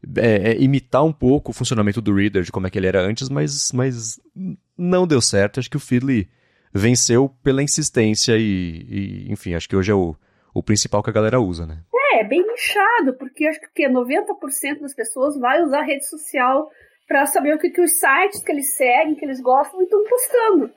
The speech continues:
Speaker 2: E não
Speaker 1: Uhum.
Speaker 2: um leitor específico de conteúdo. Complicado, né?
Speaker 1: É. E eu até entendo, por exemplo, uma rede social resolver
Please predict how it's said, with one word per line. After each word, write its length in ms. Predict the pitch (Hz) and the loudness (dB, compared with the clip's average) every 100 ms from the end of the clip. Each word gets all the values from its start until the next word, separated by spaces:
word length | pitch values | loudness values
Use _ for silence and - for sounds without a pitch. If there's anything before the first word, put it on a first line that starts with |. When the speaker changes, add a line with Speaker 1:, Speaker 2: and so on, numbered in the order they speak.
| - | 0
Speaker 2:
E 80 | |
não 180 | 247 262 | 2 2
Speaker 1:
Uhum. 120 | - | 0
Speaker 2:
um 40 | 539 | 0
leitor 540 | 480 339 - 302 302 | 2 2 2 2 2
específico 680 | 277 - 254 - 254 254 - | 0 -2 -4 -4 -6 -6 -8
de 120 | 208 | -10
conteúdo. 640 | - 233 220 220 196 180 202 _ _ _ _ | -8 -8 -2 -4 -4 -8 -10 _ _ _ _
Complicado, 640 | 226 233 403 453 294 220 | -12 -8 -4 -4 -4 -2
né? 120 | 208 214 - _ _ - | 0 -2 -4 _ _ -2
Speaker 1:
É. 180 | 95 80 80 _ _ _ | 0 0 -4 _ _ _
E 160 | 214 269 | -4 0
eu 100 | 233 | 0
até 180 | 240 - | 0 -2
entendo, 380 | 277 - 110 101 | -4 -2 -2 -2
por 140 | 92 | -4
exemplo, 240 | 95 87 87 | -4 -4 -6
uma 120 | 98 | -6
rede 200 | 85 101 | -4 -6
social 540 | - 95 - 90 123 - _ _ _ _ | -6 -4 0 2 2 -2 _ _ _ _
resolver 720 | - 92 95 82 113 160 185 | -2 2 0 2 2 2 0